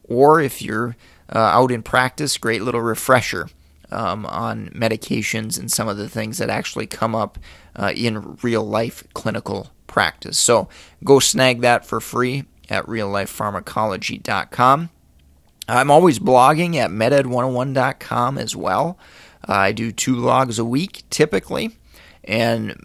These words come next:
the overwhelming majority of those posts are on, um, case scenarios, clinical pearls,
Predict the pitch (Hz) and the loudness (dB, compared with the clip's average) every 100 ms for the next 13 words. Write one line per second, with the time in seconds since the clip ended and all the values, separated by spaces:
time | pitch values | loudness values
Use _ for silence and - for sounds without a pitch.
0 | - 113 113 113 - - 135 139 135 135 | -16 -6 -4 -6 -12 0 2 4 6 6
1 | 131 123 117 - 117 123 135 147 147 - | 6 -2 -4 -4 -2 2 2 2 0 0
2 | 120 117 120 123 - - 123 135 - 98 | -2 -2 -4 -4 -4 -2 -2 -2 -2 -2
3 | 113 82 107 110 113 - - - - - | -2 -2 -2 -2 -6 -12 -20 -20 -20 -14
4 | - 95 92 - - - 156 147 147 143 | -2 -2 -2 -6 -8 4 6 6 4 2
5 | 139 135 131 131 131 - - 135 147 139 | 2 2 2 0 -2 -6 0 2 2 0
6 | 127 - 117 120 120 117 - - | -2 0 0 2 2 -2 -4 -6